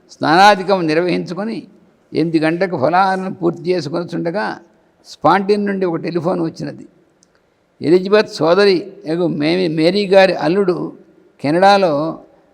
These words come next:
ఆకస్మికంగా కారు ప్రమాదమున దుర్మరణం చెందిననియు, వెంటనే మేరీ దంపతులు బయలుదేరి వెళ్ళి, వెళ్ళిరనియు,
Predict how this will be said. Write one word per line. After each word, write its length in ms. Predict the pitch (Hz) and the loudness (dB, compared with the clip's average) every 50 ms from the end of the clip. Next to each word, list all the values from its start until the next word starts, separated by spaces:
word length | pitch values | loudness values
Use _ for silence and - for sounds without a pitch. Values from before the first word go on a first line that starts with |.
| _ - | _ -6
ఆకస్మికంగా 840 | - - 170 165 202 185 - 175 185 165 180 180 180 175 180 190 190 | -2 -2 0 0 0 -2 0 -4 -2 0 0 0 2 2 2 2 2
కారు 340 | 180 - 147 151 160 185 190 | 2 2 4 4 4 4 4
ప్రమాదమున 600 | 165 175 175 180 185 180 175 170 170 160 156 170 | 0 -2 0 2 2 2 2 2 0 0 -2 -2
దుర్మరణం 540 | 175 156 156 151 165 180 185 185 185 180 160 - 160 | -2 -2 -2 0 2 2 2 2 0 -2 -4 -4 -4
చెందిననియు, 680 | 151 156 160 156 151 147 147 151 147 147 147 147 - - - _ _ _ _ _ _ _ _ _ _ _ _ _ _ _ _ _ _ _ _ _ 117 | -4 -4 -4 -6 -6 -6 -6 -6 -6 -6 -8 -10 -12 -14 -20 _ _ _ _ _ _ _ _ _ _ _ _ _ _ _ _ _ _ _ _ _ -2
వెంటనే 400 | 139 160 170 185 190 202 208 208 | -2 2 2 2 2 2 0 0
మేరీ 360 | 185 165 165 175 190 202 202 | 0 2 2 2 2 2 2
దంపతులు 440 | 170 180 175 175 175 185 180 190 185 | 2 0 -2 0 0 -2 0 -2 -2
బయలుదేరి 640 | 160 - 156 165 175 180 185 185 190 202 175 - - - - - - - _ _ _ _ _ _ _ _ _ _ _ _ _ - | 0 2 2 2 2 0 0 0 -2 -2 -4 -8 -14 -20 -20 -20 -20 -20 _ _ _ _ _ _ _ _ _ _ _ _ _ -18
వెళ్ళి, 460 | 143 151 131 143 165 175 170 170 175 | -10 -4 -2 0 0 0 0 0 0
వెళ్ళిరనియు, 720 | 156 165 156 180 185 175 165 165 165 165 160 165 165 - - | 0 2 4 4 4 4 2 0 0 0 0 0 -2 -4 -8